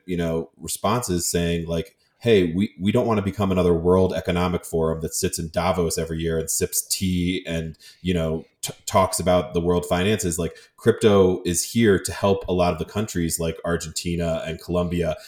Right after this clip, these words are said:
And so, like, we're not here for just half the world, and we gotta show that by showing up. And not to mention, like,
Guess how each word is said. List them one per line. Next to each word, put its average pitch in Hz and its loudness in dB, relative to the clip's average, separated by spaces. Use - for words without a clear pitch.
And 87 -4
so, 92 0
like, 87 0
we're 90 0
not 104 -2
here 95 2
for 90 -2
just 87 -4
half - -4
the 85 -4
world, 85 2
and 82 -4
we 87 0
gotta 87 0
show 107 4
that 90 0
by 85 2
showing 95 2
up. - 2
And 82 -4
not 98 -2
to 101 -6
mention, 98 -2
like, 82 -4